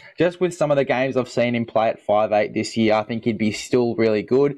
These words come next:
And the interesting part is as well, he plays a really off-the-cuff game in, in the centres, but as soon as he moves into the halves, he turns into that really structured, humble, um,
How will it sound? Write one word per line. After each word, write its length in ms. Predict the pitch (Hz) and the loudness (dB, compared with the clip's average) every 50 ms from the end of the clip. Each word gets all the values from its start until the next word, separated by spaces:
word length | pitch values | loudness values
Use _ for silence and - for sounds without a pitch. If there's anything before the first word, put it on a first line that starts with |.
| - - _ _ _ _ _ - - - _ _ _ _ | -8 -18 _ _ _ _ _ -20 -20 -20 _ _ _ _
And 140 | - 139 143 | -2 -2 -2
the 100 | 139 139 | -2 -2
interesting 380 | 165 165 - 302 - 247 220 196 | -4 -6 -6 -4 0 0 2 2
part 340 | - - 160 147 156 151 143 | 2 0 0 0 0 0 -2
is 140 | 139 131 | -2 -4
as 140 | 123 120 104 | -4 -6 -4
well, 340 | 101 107 113 120 117 98 101 | 0 2 4 4 4 2 0
he 120 | 113 110 | -2 -4
plays 340 | 107 - - 139 170 196 202 | -4 -2 0 0 2 0 0
a 60 | 208 143 | -2 -2
really 360 | 120 117 123 123 127 127 120 | 0 2 2 4 4 2 2
off-the-cuff 600 | - 113 120 - - 127 - - 123 113 113 - | 2 0 -2 -2 -4 -8 -6 -4 -4 -4 -4 -4
game 300 | - 113 104 110 110 110 | -2 -2 0 0 0 -2
in, 100 | 110 104 - 120 | -4 -2 0 0
in 140 | 127 120 | 2 2
the 80 | 113 104 | 2 2
centres, 440 | - - 120 123 131 113 101 98 95 | 0 0 -2 0 0 -2 -4 -6 -2
but 180 | - 117 113 110 | -2 0 0 0
as 120 | 110 - | -2 -6
soon 240 | - - 127 151 175 | -6 -4 -2 -2 0
as 120 | 196 196 147 | 0 0 0
he 80 | 135 | 0
moves 300 | 117 117 117 120 120 113 123 | 0 2 2 0 0 0 -2
into 160 | 117 104 120 | -4 -2 0
the 120 | 110 101 - | -2 -2 0
halves, 580 | 95 107 123 123 110 95 - 101 - - - _ _ _ _ _ _ _ _ _ _ _ - | 0 0 2 2 2 0 -2 -4 -8 -12 -20 _ _ _ _ _ _ _ _ _ _ _ -2
he 180 | 143 143 143 139 | 0 0 0 0
turns 360 | - 160 151 165 180 180 202 | 2 2 4 4 4 2 2
into 140 | 175 170 156 | 2 2 2
that 120 | 139 - | 2 2
really 420 | 107 120 123 127 135 139 135 127 120 | 0 0 0 2 2 2 0 0 -2
structured, 720 | - - - - - 139 139 131 - - - 143 135 113 | -4 -8 -8 -2 0 0 0 0 -2 -4 -2 0 0 0
humble, 720 | 113 - - - 131 135 139 135 127 127 127 127 131 127 123 - - - - - _ _ _ - | -2 -4 -2 -2 -2 0 0 0 0 2 2 2 0 -2 -4 -10 -18 -20 -20 -20 _ _ _ -2
um, 480 | 107 113 110 110 - 113 113 113 104 | 0 0 2 2 2 0 -2 -4 -6